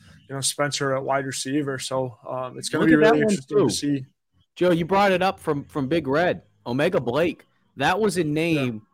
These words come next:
Speaker 2: from the players. I'm not saying Shane downplayed it, but it was kinda like, hey, you know, the players have been going crazy about Omega Blake.
Speaker 1: Omega Blake,
Speaker 2: That's
Speaker 1: yeah.
Speaker 2: another player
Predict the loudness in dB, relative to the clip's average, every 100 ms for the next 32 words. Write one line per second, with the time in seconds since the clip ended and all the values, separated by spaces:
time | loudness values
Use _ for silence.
0 | _ -6 -2 -2 -4 -6 0 0 0 -4
1 | -8 -4 -2 -2 -2 -2 -2 -2 0 0
2 | -2 -2 -2 -2 -2 -4 -6 -4 -4 -2
3 | -2 -2 0 -2 -4 _ _ _ _ _
4 | _ -12 -8 -6 -8 -12 _ _ _ _
5 | _ -20 _ _ _ _ _ _ _ _
6 | -10 -10 -10 -2 2 2 2 -2 -6 -6
7 | -4 -4 -2 -2 -4 -8 -12 -4 2 2
8 | 2 -2 -10 _ -4 -2 0 -2 -2 -4
9 | -6 -8 -8 -6 -6 -4 -4 -2 0 -2
10 | 0 0 2 0 0 0 0 0 -4